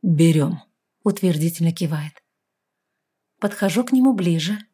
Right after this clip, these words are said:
неловко шагая на чужих высоких каблуках. В районе бедра кожу царапает бирка, и, глядя в глаза Руслана, я приподнимаю платье, неловко пытаясь до неё добраться. Ощущая, как его взгляд буквально испепеляет ткань, оголяю ногу,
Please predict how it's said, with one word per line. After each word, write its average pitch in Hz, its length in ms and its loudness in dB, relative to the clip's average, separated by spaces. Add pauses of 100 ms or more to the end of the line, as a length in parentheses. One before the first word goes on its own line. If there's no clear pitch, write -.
неловко 185 480 -2
шагая 175 340 -2
на 175 100 0
чужих 170 360 -6
высоких 170 380 -6
каблуках. 170 720 -8 (380)
В 185 80 0
районе 175 360 2
бедра 175 380 -2
кожу 190 320 -4
царапает 170 540 -4
бирка, 175 480 -2 (480)
и, 247 100 -6
глядя 185 340 -2
в 160 40 -4
глаза 170 300 0
Руслана, 214 540 -2 (340)
я 233 200 0
приподнимаю 180 640 0
платье, 202 420 -4
неловко 185 400 -2
пытаясь 196 360 -4
до 180 120 -2
неё 185 220 0
добраться. 180 640 -4 (760)
Ощущая, 208 480 -6
как 170 200 -14
его 170 220 -2
взгляд 165 320 -2
буквально 165 420 -4
испепеляет 165 540 -4
ткань, 185 340 -6 (560)
оголяю 185 500 2
ногу, 214 520 2